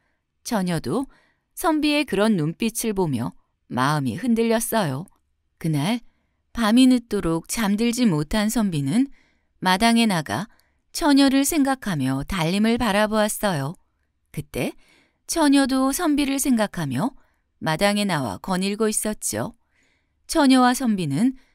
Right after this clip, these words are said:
서로 사랑하는 마음을 알 수 있었어요. 다음 날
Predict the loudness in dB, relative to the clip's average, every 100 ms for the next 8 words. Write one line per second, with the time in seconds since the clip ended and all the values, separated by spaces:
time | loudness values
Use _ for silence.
0 | _ _ -4 0 2 0 0 0 0 2
1 | 2 0 0 -2 -2 -2 -2 -2 -2 -2
2 | -2 -2 -4 -2 -2 -4 -6 -10 _ _
3 | _ _ _ _ -6 -2 0 0 0 -2